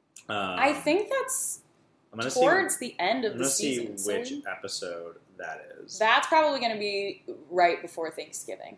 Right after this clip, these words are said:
Speaker 2: We're probably
Speaker 1: 'Cause
Speaker 2: gonna hit that at
Speaker 1: wow, wow,
Speaker 2: Thanksgiving.
Speaker 1: wow, if it times out again like it did that one time.
Speaker 2: Oh, that was brilliant.
Speaker 1: Turkey Day is Thanksgiving. That's episode ten. So that's,
Speaker 2: So
Speaker 1: like,
Speaker 2: ten
Speaker 1: ten
Speaker 2: weeks
Speaker 1: weeks
Speaker 2: from
Speaker 1: from
Speaker 2: now.
Speaker 1: now, which is, like,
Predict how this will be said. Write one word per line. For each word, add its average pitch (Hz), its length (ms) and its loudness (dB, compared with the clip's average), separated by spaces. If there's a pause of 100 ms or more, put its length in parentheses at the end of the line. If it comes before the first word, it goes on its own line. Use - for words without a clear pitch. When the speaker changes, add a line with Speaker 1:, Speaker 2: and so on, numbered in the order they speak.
(120)
Speaker 2:
We're 185 140 -4
probably 180 320 0
Speaker 1:
'Cause 104 120 0
Speaker 2:
gonna - 100 -10
hit - 100 -20
that 95 160 -10
at 92 60 -16
Speaker 1:
wow, 117 140 0
wow, 117 60 2
Speaker 2:
Thanksgiving. 131 200 6
Speaker 1:
wow, 113 300 0
if - 100 -10
it 98 120 -6
times 98 300 -8
out 90 160 -6
again 104 240 -8
like 107 160 -10
it 101 100 -6
did 101 140 -6
that 98 180 -8
one 95 140 -18
time. 113 160 0
Speaker 2:
Oh, 269 380 12
that 262 240 12
was 214 100 6
brilliant. 202 640 10 (260)
Speaker 1:
Turkey 139 380 0
Day 135 420 4
is 120 120 -2
Thanksgiving. 110 720 -4
That's 104 220 -2
episode - 480 -2
ten. 95 540 -4 (1200)
So - 180 -8
that's, 95 160 -6
Speaker 2:
So 98 60 -4
Speaker 1:
like, 87 100 -6
Speaker 2:
ten 107 200 0
Speaker 1:
ten 90 60 -4
Speaker 2:
weeks 98 60 -2 (140)
Speaker 1:
weeks - 40 -2
Speaker 2:
from 101 100 -4
Speaker 1:
from 101 80 -4
Speaker 2:
now. 92 180 -2
Speaker 1:
now, 90 320 -4 (200)
which - 100 -20
is, 92 120 -12
like, 90 220 -4